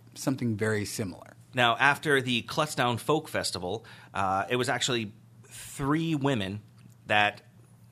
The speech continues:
Speaker 2: made these cakes, that put it into the fryer.
Speaker 1: Mm-hmm.
Speaker 2: And, uh, after that,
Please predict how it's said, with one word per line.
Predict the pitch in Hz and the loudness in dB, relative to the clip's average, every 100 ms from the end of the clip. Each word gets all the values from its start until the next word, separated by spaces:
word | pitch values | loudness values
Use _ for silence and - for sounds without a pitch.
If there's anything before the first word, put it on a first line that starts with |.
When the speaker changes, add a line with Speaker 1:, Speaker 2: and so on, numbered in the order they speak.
| - - - - | -20 -20 -20 -12
Speaker 2:
made | 120 123 135 120 | 2 6 6 4
these | 123 - | 2 0
cakes, | - 131 92 - - - - - - | 0 -2 0 -6 -8 -12 -20 -20 -2
that | 120 - | 0 4
put | 143 | 6
it | 131 | 6
into | 120 113 | 4 0
the | 110 | 0
fryer. | - 87 87 101 - - | 4 4 4 0 -6 -4
Speaker 1:
Mm-hmm. | 127 113 101 | -2 -2 -2
Speaker 2:
And, | 113 117 113 117 | 0 0 0 0
uh, | 110 - | 0 6
after | 139 151 123 | 6 6 4
that, | 139 110 92 | 4 4 2